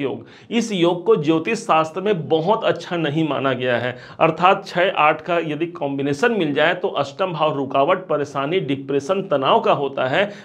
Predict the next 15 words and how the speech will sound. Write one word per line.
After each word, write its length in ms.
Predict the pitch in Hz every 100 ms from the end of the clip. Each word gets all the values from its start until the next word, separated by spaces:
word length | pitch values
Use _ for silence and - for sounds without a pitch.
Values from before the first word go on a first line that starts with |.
| -
वहीं 260 | 175 214
पर 140 | 202 175
छठा 380 | - 160 214 220
भाव 220 | 165 175
हमारे 420 | 156 147 147 156
रोग, 300 | 135 202 175
ऋण 180 | 156 170
और 240 | 170 143
शत्रुओं 540 | 139 147 - 156 160 208
की 160 | 156
वृद्धि 360 | 139 190 196 233
कराने 340 | 240 220 202
वाला 240 | 196 180 175
होता 320 | 160 - 143
है। 140 | 143